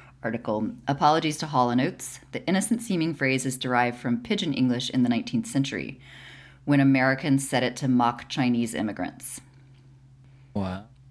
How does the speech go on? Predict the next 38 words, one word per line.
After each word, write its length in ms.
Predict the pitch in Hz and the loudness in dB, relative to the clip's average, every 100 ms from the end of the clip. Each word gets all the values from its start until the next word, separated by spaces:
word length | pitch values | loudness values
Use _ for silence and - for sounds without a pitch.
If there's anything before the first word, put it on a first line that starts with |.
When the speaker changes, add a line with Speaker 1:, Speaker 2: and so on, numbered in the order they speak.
| - - - - - - | -20 -20 -20 -20 -20 -6
Speaker 1:
Mm-hmm. 420 | 139 143 143 139 175 - | -4 -2 2 2 0 -8
Just 220 | - 139 | -8 -4
so, 100 | 143 | -2
like, 200 | 120 117 - - - - - | -2 -2 -6 -20 -20 -20 -20
yeah. 120 | - - - | -18 -18 -4
Speaker 2:
Oh. 260 | 110 85 82 - - - - - - - | -2 -2 -6 -18 -20 -20 -20 -20 -8 0
Yikes. 500 | 117 85 - - - - - - - - - - - - - - - - | 0 0 -4 -6 -6 -18 -20 -20 -20 -20 -20 -20 -20 -20 -20 -20 -20 -20
Speaker 1:
Says, 280 | - 196 - - | -4 -2 -2 -4
"Can 360 | 202 226 214 | 2 4 4
these 200 | 196 208 | 2 0
words 420 | 151 151 147 139 | 0 0 0 -2
and 160 | 147 147 | 0 0
phrases 320 | 139 131 131 | 2 0 0
ever 160 | 127 127 | 0 -2
shed 260 | 123 120 | 0 -2
their 120 | 117 117 | 0 -2
racist 380 | 113 - - | -2 -4 -6
origins? 520 | - 78 - - - - | -4 -6 -6 -10 -10 0
Language 320 | 143 135 131 | 2 2 -2
changes 380 | - 117 107 104 | -6 -4 -4 -8
constantly," 580 | - 190 240 - 285 - - | -2 -2 -2 0 -2 -2 -10
which 80 | - | -2
I'm 160 | 151 | 0
a 40 | 135 | 0
big 200 | 127 - | -2 -8
believer 260 | 101 101 | -10 -8
in 100 | 104 | -4
that. 180 | 127 220 - - - | -4 -4 -12 -20 -20
It 80 | - | -8
says, 200 | 131 123 | -6 -2
"We 80 | 123 | -2
should 140 | - | -2
account 360 | - 147 127 - | -2 0 0 0
for 240 | 139 127 | -2 -2
the 100 | 131 | -2
possibility 580 | 131 120 120 120 113 113 | 0 0 0 -2 0 0
that 180 | 110 - | -4 -4
wha-, 220 | 110 | -4